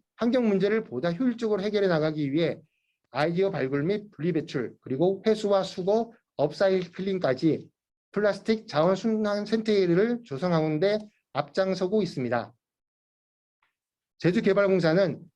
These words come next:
친환경 제품 생산을 기반으로 그리고 더 나아가 자원 순환과 이를 활용한 재생산까지 고려한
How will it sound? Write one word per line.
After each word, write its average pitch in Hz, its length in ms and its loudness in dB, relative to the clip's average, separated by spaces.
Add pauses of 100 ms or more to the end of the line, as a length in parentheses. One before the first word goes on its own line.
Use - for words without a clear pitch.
(140)
친환경 220 440 0
제품 196 320 -4
생산을 208 420 0
기반으로 151 640 -2 (260)
그리고 160 200 -2
더 160 260 2
나아가 147 580 0 (220)
자원 160 320 -2
순환과 170 500 -4 (480)
이를 175 280 2
활용한 196 540 0
재생산까지 202 680 -2
고려한 156 540 0